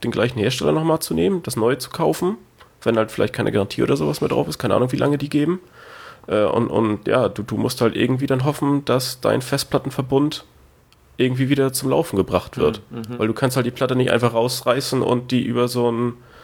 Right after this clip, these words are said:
Speaker 1: keine Ahnung, einfach, äh, zehn Euro Adapter,
Speaker 2: Ja.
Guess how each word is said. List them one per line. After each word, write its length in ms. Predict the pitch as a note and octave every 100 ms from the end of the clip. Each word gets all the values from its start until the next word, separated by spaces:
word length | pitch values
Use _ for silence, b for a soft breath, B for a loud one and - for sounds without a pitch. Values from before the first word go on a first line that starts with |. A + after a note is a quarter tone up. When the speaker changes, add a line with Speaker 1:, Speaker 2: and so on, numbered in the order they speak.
| B B _
Speaker 1:
keine 280 | - A2 B2
Ahnung, 420 | C3 A2+ F#2+ G#2+ -
einfach, 680 | A2+ A#2+ A2 G#2+ G#2+ - -
äh, 300 | A#2 A2 A2+
zehn 260 | A2 - A#2
Euro 280 | - A#2 A2+
Adapter, 640 | - C3 C3 - C3+ C3+ C3
Speaker 2:
Ja. 240 | A2+ A2+